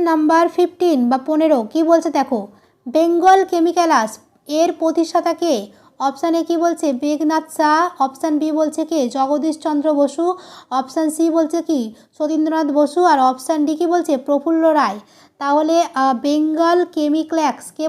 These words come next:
প্রতিষ্ঠা করেন? অপশান কী হবে? অপশান ঘ, প্রফুল্ল চন্দ্র রায়, ঠিক আছে। আচ্ছা চলো নেক্সট কোশ্চেন এবার। তো কোশ্চেন নাম্বার ষোলোতে কী বলছে দেখো, মিন্টোনেট এ,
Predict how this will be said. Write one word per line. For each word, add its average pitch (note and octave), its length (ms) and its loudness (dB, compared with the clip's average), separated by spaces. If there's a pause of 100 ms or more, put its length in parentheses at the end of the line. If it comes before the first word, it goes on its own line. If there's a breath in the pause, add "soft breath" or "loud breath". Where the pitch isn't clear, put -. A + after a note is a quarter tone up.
প্রতিষ্ঠা D#4+ 360 -2
করেন? E4 320 0
অপশান C4+ 380 -4
কী E4 100 0
হবে? D#4+ 240 2
অপশান D4+ 500 -4
ঘ, C#4+ 80 0 (680 loud breath)
প্রফুল্ল F4+ 400 0 (100)
চন্দ্র C#4+ 400 -2 (180)
রায়, C4 180 0 (100)
ঠিক C#4+ 140 -8
আছে। E4 240 0 (320)
আচ্ছা C4 200 -6
চলো D4+ 220 0 (260)
নেক্সট D#4 260 -6
কোশ্চেন D#4 280 -2
এবার। A3+ 240 -4 (640)
তো - 80 -20
কোশ্চেন E4+ 260 0
নাম্বার F4 220 0
ষোলোতে D#4+ 240 -2
কী E4 100 -2
বলছে D#4+ 240 0
দেখো, C#4+ 280 2 (640)
মিন্টোনেট F4+ 920 0 (560)
এ, E4 160 -2